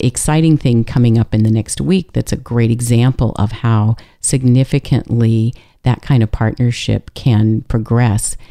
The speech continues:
is for the last three years, the Orange County Human Trafficking Task Force has had, um, a strong presence at the Orange County Fair. Every year, volunteers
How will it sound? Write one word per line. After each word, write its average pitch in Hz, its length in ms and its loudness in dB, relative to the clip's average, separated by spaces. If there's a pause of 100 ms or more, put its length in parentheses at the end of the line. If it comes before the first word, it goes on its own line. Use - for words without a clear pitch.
(220)
is 127 200 2
for 135 160 0
the 120 120 2
last 113 360 0
three 151 220 0
years, 135 600 0
the 120 120 0
Orange 113 300 2
County 113 260 2
Human 110 260 2
Trafficking 113 520 -2
Task 104 340 -2
Force - 300 -6
has 107 180 -2
had, 113 420 -2 (460)
um, 110 420 2 (140)
a 107 160 2
strong 147 500 0
presence 113 720 -2
at 113 240 0
the 113 480 0 (140)
Orange 123 260 2
County 147 300 0
Fair. 196 400 -2 (600)
Every 143 240 2
year, 117 380 2
volunteers 117 960 2